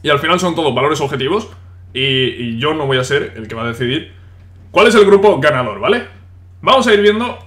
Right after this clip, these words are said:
vamos a hacer un repaso de lo que han sido los nueve grupos, ¿vale? Los grupos, lo-, las selecciones las, las estáis viendo ahí ya, no, <laughs> no creo que haya nada más que comentar.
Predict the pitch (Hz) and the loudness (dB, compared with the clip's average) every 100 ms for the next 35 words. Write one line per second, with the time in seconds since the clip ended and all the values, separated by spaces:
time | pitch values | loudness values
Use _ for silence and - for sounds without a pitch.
0 | - 190 202 180 170 165 160 180 185 214 | -10 -2 0 0 -2 -2 -2 -2 -2 -4
1 | - - - - - - - - - - | -10 -20 -20 -20 -20 -20 -20 -20 -20 -20
2 | - - - 135 185 208 214 220 214 156 | -20 -20 -6 0 2 4 4 2 0 0
3 | 156 151 160 156 143 123 117 101 80 143 | 0 0 -2 0 -2 -2 -10 -12 -10 -4
4 | 175 185 - - - - - - 120 139 | -2 -4 -10 -20 -20 -20 -20 -14 -8 -4
5 | 170 170 147 139 127 113 110 117 120 110 | 0 2 2 0 -4 -8 -8 -8 -8 -10
6 | 127 120 110 113 113 113 113 110 113 113 | -8 -8 -8 -12 -14 -12 -12 -10 -8 -8
7 | 113 110 113 147 165 123 107 101 98 104 | -8 -8 -4 -2 -2 -4 -12 -14 -16 -18
8 | - - - - - - - - - - | -18 -18 -18 -20 -20 -20 -20 -20 -20 -16
9 | 113 110 110 110 107 107 113 113 113 127 | -12 -8 -8 -10 -12 -10 -10 -10 -8 -8
10 | 156 185 208 - - | -2 -2 -2 -8 -20